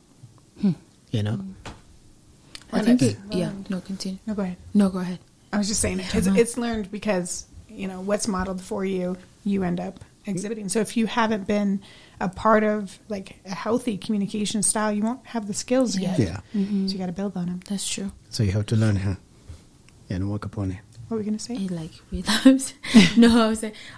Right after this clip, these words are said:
Speaker 3: um, I think you said something earlier and how, like, um, oh yeah, being,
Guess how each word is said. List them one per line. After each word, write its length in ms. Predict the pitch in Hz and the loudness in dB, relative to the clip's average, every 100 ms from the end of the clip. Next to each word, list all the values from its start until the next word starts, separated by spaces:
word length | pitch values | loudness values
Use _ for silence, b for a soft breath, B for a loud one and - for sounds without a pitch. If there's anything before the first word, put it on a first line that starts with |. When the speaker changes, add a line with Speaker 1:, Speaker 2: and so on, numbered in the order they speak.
| B | B
Speaker 3:
um, 420 | 202 196 196 196 | 0 0 -4 -6
I 80 | 196 | -4
think 200 | 202 226 | 0 0
you 60 | 220 | 2
said 180 | 214 196 | 0 0
something 380 | 196 196 190 - | 0 0 0 0
earlier 440 | 180 180 185 180 | 2 2 2 0
and 240 | 180 180 180 | 0 0 2
how, 240 | 180 180 | 2 2
like, 400 | 175 175 180 - - | 2 0 -2 -8 -6
um, 340 | 180 170 175 - - B B | -4 -4 -8 -12 -20 B B
oh 140 | 190 196 | 2 4
yeah, 220 | 185 175 | 0 -6
being, 440 | 175 185 185 180 | 0 2 2 -2